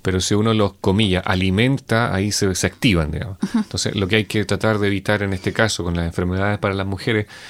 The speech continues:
Speaker 1: es que, eh, se evite alimentar estos, eh, estos bichos para que no, no sean recurrentes estas
Speaker 2: Sí.
Speaker 1: enfermedades.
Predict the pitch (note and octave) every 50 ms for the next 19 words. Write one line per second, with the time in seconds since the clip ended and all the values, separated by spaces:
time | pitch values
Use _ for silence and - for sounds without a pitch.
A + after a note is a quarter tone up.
0 | - - - G#2 F#2 - A#2+ G#2+ F2+ - - - - - - - - - - -
1 | - G2 F#2 F#2 - - - - - - - - - G#2+ G2 F#2+ F#2+ G2 G2 -
2 | - G#2 G2 G#2 B2 A#2+ C3+ B2 A2+ G#2+ G#2+ G2+ G2+ G2 F#2 - B2+ C3+ C#3+ -
3 | - - C#3+ - - - - A#2+ A2+ A2 G#2 G2+ G2+ G2 G2 G#2 - F#2+ - -
4 | - G2 F#2+ G2+ A#2 A#2 - A2+ G#2 G#2+ - - - - - G2 F#2 F#2+ F#2 F2+
5 | F2 F2 F2+ F2+ F#2 F#2 F#2+ F2+ F#2+ G2+ G2 G2+ G#2 G2+ G2 F#2+ - A2+ G#2 G#2
6 | G#2 G#2+ A2 - G2+ F#2 G#2 A2 A2+ - - G2+ G2 F#2+ - G2+ G2+ A3 G#3 F#3+
7 | - D3+ - - -